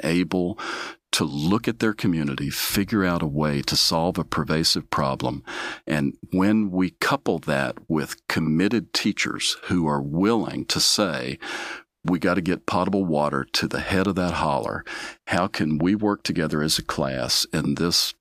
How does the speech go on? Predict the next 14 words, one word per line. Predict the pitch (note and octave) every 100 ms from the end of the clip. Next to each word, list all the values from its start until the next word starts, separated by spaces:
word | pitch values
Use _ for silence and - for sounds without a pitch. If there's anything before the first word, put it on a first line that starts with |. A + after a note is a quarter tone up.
| _ A#2
engineering | G2+ G2 F#2 E2 D#2+ D2+
stem | - - - G2+ G#2
associated | G2+ - E2+ - D2 C#2 -
project | G2+ G2+ - B1 - -
to | G2
figure | - A#2+ B2+
out | A#2 A2
how | A#2
to | G#2
put | - B2 G2+
water | F#2+ C#3 - -
up | -
there?" | - G1+ - - _ _ D#2
Then | D#2+ C3 B2+ D#2+ D2+